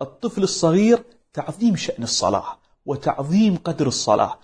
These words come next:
وأن هذه الصلاة من أعظم أركان الإسلام.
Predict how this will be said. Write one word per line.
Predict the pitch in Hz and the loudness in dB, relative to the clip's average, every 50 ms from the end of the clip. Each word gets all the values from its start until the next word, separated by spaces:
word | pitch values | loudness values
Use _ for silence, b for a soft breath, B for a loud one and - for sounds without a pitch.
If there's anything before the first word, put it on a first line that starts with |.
| b b b _ | b b b _
وأن | 139 147 - - - 202 220 214 202 190 180 | 0 0 0 0 0 -4 -2 -2 0 0 0
هذه | 185 170 160 208 220 220 208 185 202 185 | 0 0 -2 0 0 0 2 2 0 0
الصلاة | 196 - - - - 190 196 214 240 240 226 b b b b b _ | 0 -2 -2 -2 0 2 4 4 4 4 2 b b b b b _
من | 143 139 143 143 147 147 - | -4 -2 -2 -2 -2 -4 -4
أعظم | - 202 185 - 135 139 151 175 180 170 170 - - | -4 -4 -4 -6 -8 -2 -2 0 0 0 -2 -2 -2
أركان | - 160 156 143 - - - 139 147 160 175 180 185 190 196 196 208 | -2 -2 -2 -4 -8 -10 -10 -6 -2 0 2 2 2 2 2 2 2
الإسلام. | 214 220 - - - - - 101 107 107 104 104 101 101 101 101 | 2 2 0 -4 -12 -12 -4 0 2 2 4 4 4 4 2 2